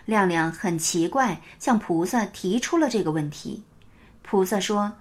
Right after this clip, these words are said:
他叹气是因为他的眼睛被一个小男孩用石头砸伤了。亮亮仔细一看，发现菩萨的眼角果然有一道裂痕。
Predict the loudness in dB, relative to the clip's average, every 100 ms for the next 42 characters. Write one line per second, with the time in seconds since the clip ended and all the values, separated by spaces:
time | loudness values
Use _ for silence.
0 | -20 -20 -20 -2 0 2 0 0 0 -2
1 | -2 -4 -2 -2 0 -2 -2 -2 0 0
2 | -2 -2 0 0 -2 -6 -2 0 0 -2
3 | 0 0 0 -2 -2 0 0 0 0 0
4 | 0 0 0 -2 -2 -4 0 0 0 -2
5 | -4 -6 -20 -20 -20 -20 -20 0 6 6
6 | 6 4 2 2 0 0 -4 -4 0 2
7 | 2 -2 -10 -20 -2 0 2 2 2 0
8 | -4 -4 0 0 2 2 2 2 4 2
9 | 2 4 4 4 0 0 0 0 0 0
10 | 0 0 0 -2 -2 -4 -4